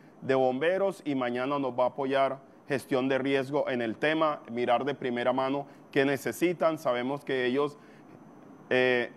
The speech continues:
gestionan su propio riesgo, pero igual el gobierno departamental los va a estar acompañando. Igualmente, mencionar que el secretario de Infraestructura hace algunos, unas semanas estuvo también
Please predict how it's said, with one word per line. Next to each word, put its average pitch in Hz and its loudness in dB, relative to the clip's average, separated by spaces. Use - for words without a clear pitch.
gestionan 143 0
su 139 -8
propio 131 0
riesgo, 170 0
pero 131 -4
igual 123 0
el 143 -2
gobierno 123 -2
departamental 131 -2
los 120 -2
va 117 2
a - -8
estar 120 -2
acompañando. 120 -2
Igualmente, 151 0
mencionar 143 -4
que 143 -6
el 151 -2
secretario 131 -4
de 151 -4
Infraestructura 151 -2
hace - -4
algunos, 139 -4
unas 139 -2
semanas 151 -2
estuvo 135 0
también 127 -2